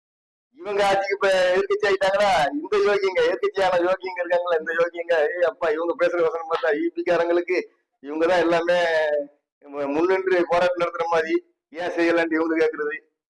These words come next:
ரெண்டு பேருமே நோக்கி பார்த்தா நம்ம முட்டாளாகிற மக்களு. இப்ப அண்ணன் இதே முன்னெடுப்பு நடத்தினாரு சென்னையில, இ பி ஸ்ட்ரைக், அதாவது மின்சாரத்துறை போராட்டம் நடந்தது.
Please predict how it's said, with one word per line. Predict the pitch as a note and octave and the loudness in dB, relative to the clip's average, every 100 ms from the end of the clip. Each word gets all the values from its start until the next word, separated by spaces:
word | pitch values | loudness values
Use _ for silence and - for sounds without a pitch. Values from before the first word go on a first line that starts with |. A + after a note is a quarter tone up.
| _ _ _ _ _ _ _ - | _ _ _ _ _ _ _ -16
ரெண்டு | C3+ F3+ F#3 F3+ | -10 -2 2 2
பேருமே | F#3+ F#3+ F#3+ F#3 | 4 2 2 0
நோக்கி | D#3+ F3 F3+ D#3+ | 0 0 -2 -2
பார்த்தா | D#3 D#3 C3+ C3+ D#3 F3+ - _ _ _ _ _ | 0 2 2 4 2 0 -6 _ _ _ _ _
நம்ம | _ B2 F#3 | _ -10 -4
முட்டாளாகிற | F3+ F#3 F#3 F3 E3+ | -2 2 2 2 2
மக்களு. | D3 C#3+ D#3+ D3 - _ _ _ _ _ _ _ _ _ _ _ _ _ _ _ | 2 2 0 -2 -6 _ _ _ _ _ _ _ _ _ _ _ _ _ _ _
இப்ப | - B2+ D#3+ | -20 -2 2
அண்ணன் | C3+ F3 G3+ F3+ | 4 4 2 4
இதே | F3 G3+ | 4 2
முன்னெடுப்பு | G3+ F#3+ G3+ G3+ E3+ | 0 -2 -2 0 0
நடத்தினாரு | F3 F#3+ F3+ - | 0 0 0 0
சென்னையில, | D3+ F3 F3 E3 F3 - - _ _ _ _ _ _ _ | 0 2 2 2 2 0 -6 _ _ _ _ _ _ _
இ | F#4+ F#3 | -18 -4
பி | G3 F3+ E3+ E3 | 0 2 2 0
ஸ்ட்ரைக், | - F3 F3 D#3+ | 0 -2 2 2
அதாவது | E3+ F3 F3+ F3 | 4 2 2 -2
மின்சாரத்துறை | E3+ G3+ F3+ F3+ F3 C#3+ | -2 -2 0 0 -2 0
போராட்டம் | F3 F3 E3+ | 2 2 0
நடந்தது. | D#3 D#3+ D3+ C#3+ - | -2 -4 -4 -6 -8